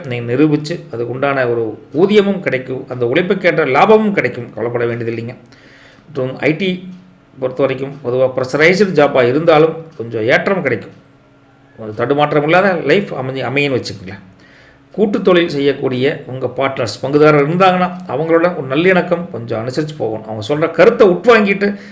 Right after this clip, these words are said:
"ஓ, இப்படியெல்லாம் இருக்கா?" அப்படின்னு உள்வாங்கி அதை ப்ராசஸ் பண்ணணுமே தவிர எடுத்தவங்க வளர்த்து நம்மளோட சண்டைக்கு போயிடக்கூடாது. கொஞ்சம் அதுல கொஞ்சம் கவனமா இருக்கணும். சின்ன கருத்துவாடுகள் வரக்கூடிய காரணம் இருக்குங்காட்டி அதை சொல்றேன்னு வச்சுக்கோங்களேன். எப்பேற்பட்ட வேலையா இருந்தாலும் எல்லாத்துக்கும் ஈஸியா முடிஞ்சிடாது.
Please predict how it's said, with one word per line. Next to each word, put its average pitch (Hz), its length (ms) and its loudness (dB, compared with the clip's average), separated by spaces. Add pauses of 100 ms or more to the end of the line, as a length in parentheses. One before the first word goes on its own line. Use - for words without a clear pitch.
(140)
"ஓ, 123 180 4
இப்படியெல்லாம் 180 360 4
இருக்கா?" 170 260 2
அப்படின்னு 151 120 0
உள்வாங்கி 208 560 4
அதை 135 180 0
ப்ராசஸ் 147 420 -2
பண்ணணுமே 123 300 -4
தவிர 123 380 0
எடுத்தவங்க 202 360 4
வளர்த்து 160 240 2
நம்மளோட 147 120 0
சண்டைக்கு 143 440 0
போயிடக்கூடாது. 139 520 2 (140)
கொஞ்சம் 139 360 -2 (300)
அதுல 120 140 -6
கொஞ்சம் 107 420 -6 (420)
கவனமா 123 320 0
இருக்கணும். 120 320 -6
சின்ன 180 240 -4
கருத்துவாடுகள் 175 560 2
வரக்கூடிய 131 340 -2
காரணம் 127 320 -2
இருக்குங்காட்டி 170 600 0
அதை 110 140 -10
சொல்றேன்னு 117 320 -4
வச்சுக்கோங்களேன். 98 400 -14 (1800)
எப்பேற்பட்ட 156 520 4
வேலையா 160 160 8
இருந்தாலும் 170 480 4 (360)
எல்லாத்துக்கும் 139 420 0
ஈஸியா 156 260 2
முடிஞ்சிடாது. 120 360 -2